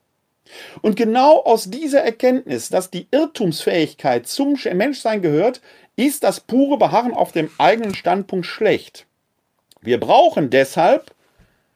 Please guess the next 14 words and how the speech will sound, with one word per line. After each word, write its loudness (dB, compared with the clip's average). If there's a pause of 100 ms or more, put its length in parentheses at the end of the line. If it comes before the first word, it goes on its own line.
(180)
immer 6
wieder -2 (480)
den 4
Umkehrschub. 2 (1160)
Umkehrschub. 2 (1000)
Wir 6
müssen 2
uns -4
selber 6
bremsen, 0 (720)
weil 4
wir -2
im 2
Bremsen 0